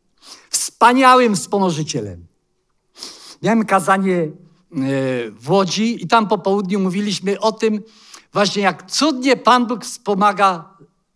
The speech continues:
swoje dzieci. W apelu też trochę wspominaliśmy o tym, ale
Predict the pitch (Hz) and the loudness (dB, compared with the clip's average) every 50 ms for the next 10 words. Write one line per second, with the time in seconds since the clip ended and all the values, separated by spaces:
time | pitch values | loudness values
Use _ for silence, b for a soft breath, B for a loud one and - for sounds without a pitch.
0 | _ _ _ _ _ _ _ _ _ _ _ _ _ _ _ _ _ _ - - | _ _ _ _ _ _ _ _ _ _ _ _ _ _ _ _ _ _ -16 -14
1 | - - - - - 214 208 196 180 147 139 113 - - - - _ _ _ _ | -12 -12 -12 -4 -2 0 0 2 0 -2 -6 -10 -12 -16 -20 -20 _ _ _ _
2 | _ _ _ _ _ _ b b b b b b b b b - 196 180 151 - | _ _ _ _ _ _ b b b b b b b b b -4 -2 -2 2 4
3 | 202 214 214 208 190 - 196 180 - - - - - 196 190 180 190 180 - - | 4 4 4 2 0 0 -2 -4 -4 -6 -8 -4 -2 0 2 2 0 -2 -4 -4
4 | 202 190 185 185 170 170 175 165 139 170 175 165 165 - 175 170 170 170 B B | -2 -2 0 2 2 2 2 0 -2 -2 -2 -2 -2 -2 -2 -2 -2 -6 B B
5 | B B B B - 175 180 185 196 190 185 | B B B B 2 4 4 4 2 0 0